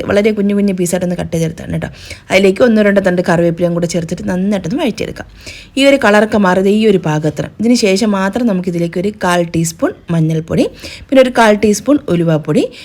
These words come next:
പിന്നെ ഒരു ടീസ്പൂൺ കാശ്മീരി ചില്ലി പൗഡറാണ് ഞാൻ ചേർത്ത് കൊടുത്തത്. മുളകിൻ്റെ എരിവിനനുസരിച്ചിട്ട് കൂട്ടുകയോ കുറയ്ക്കുകയൊക്കെ ചെയ്യാം. പിന്നെ ദേ ഇതിലേക്ക് ഒരു അര ടീസ്പൂണോളം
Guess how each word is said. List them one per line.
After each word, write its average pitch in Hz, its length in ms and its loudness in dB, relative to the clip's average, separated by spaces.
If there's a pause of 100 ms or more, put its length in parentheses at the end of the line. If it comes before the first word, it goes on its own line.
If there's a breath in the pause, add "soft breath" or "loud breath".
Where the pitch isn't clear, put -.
(180 loud breath)
പിന്നെ 233 200 2 (160)
ഒരു 233 200 4
ടീസ്പൂൺ 208 380 2 (100)
കാശ്മീരി 196 480 0
ചില്ലി 170 240 0
പൗഡറാണ് 156 360 -2
ഞാൻ 254 120 -4
ചേർത്ത് 220 240 -2
കൊടുത്തത്. 202 320 -2 (460 loud breath)
മുളകിൻ്റെ 233 400 4
എരിവിനനുസരിച്ചിട്ട് 214 680 0 (140)
കൂട്ടുകയോ 196 320 0
കുറയ്ക്കുകയൊക്കെ 170 400 -4
ചെയ്യാം. - 180 -4 (1000)
പിന്നെ 202 200 0
ദേ 202 140 4
ഇതിലേക്ക് 190 380 0 (440 loud breath)
ഒരു 233 120 6 (400)
അര 240 200 4
ടീസ്പൂണോളം 220 480 0